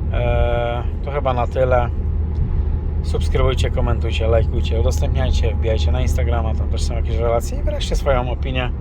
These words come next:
Co wy myślicie o takim Peugeotiku? Jakie wy macie doświadczenie?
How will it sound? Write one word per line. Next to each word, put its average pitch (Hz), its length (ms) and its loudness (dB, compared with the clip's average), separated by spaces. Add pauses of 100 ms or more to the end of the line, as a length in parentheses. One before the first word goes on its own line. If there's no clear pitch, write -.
(680)
Co 160 200 0
wy 156 120 2 (1000)
myślicie 123 480 -2
o 117 220 0
takim - 280 -2
Peugeotiku? 123 540 -2 (1200)
Jakie - 240 2
wy 131 100 0
macie 143 240 -2
doświadczenie? 127 680 0